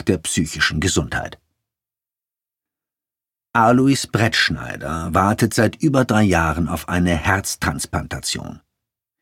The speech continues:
In der Zwischenzeit trägt er außerhalb des Körpers ein kleines Steuerungsgerät für eine Pumpe, die operativ an seinem Herz angebracht wurde. Ein Herzunterstützungssystem.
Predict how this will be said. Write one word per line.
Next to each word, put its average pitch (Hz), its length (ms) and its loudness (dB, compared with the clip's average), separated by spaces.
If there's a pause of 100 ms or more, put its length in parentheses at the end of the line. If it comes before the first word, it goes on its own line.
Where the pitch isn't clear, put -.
(120)
In 110 140 4
der 117 100 4
Zwischenzeit 139 720 2
trägt 117 280 2
er 123 200 0
außerhalb 101 480 0
des 117 180 -2
Körpers - 560 -2
ein 113 240 2
kleines 85 440 -2
Steuerungsgerät 82 1040 0
für - 200 -2
eine 87 220 -2
Pumpe, 92 480 2 (340)
die - 80 6
operativ 92 800 0
an 90 120 0
seinem 82 240 2
Herz 90 400 -2
angebracht 78 640 -4
wurde. 64 360 -8 (360)
Ein 85 320 0 (180)
Herzunterstützungssystem. - 1500 -2